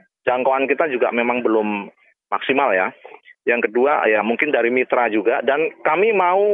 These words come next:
membuat role model sebenarnya, Mbak. Dari masyarakat atau, eh, kota terdekat dulu. Kalau dari kota terdekat sudah berhasil, kemudian nanti kami coba akan kembangkan di luar,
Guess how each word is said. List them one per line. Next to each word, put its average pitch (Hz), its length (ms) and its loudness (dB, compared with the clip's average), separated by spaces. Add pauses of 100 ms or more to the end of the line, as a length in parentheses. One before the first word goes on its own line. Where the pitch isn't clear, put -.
membuat 180 480 0
role 175 240 2
model 170 400 0
sebenarnya, 113 480 2
Mbak. - 60 -12 (760)
Dari 131 320 2
masyarakat 143 500 0 (140)
atau, 160 320 0
eh, 131 760 2 (120)
kota 139 320 -2
terdekat 123 480 -2
dulu. 110 240 0 (160)
Kalau 127 160 2
dari 127 320 0
kota 127 320 -2
terdekat 127 560 -2
sudah 120 240 0
berhasil, 123 640 0 (480)
kemudian 107 320 0
nanti 127 240 0
kami 131 240 0
coba 123 320 0
akan 135 160 -4
kembangkan 123 480 -2
di 117 160 0
luar, 120 320 2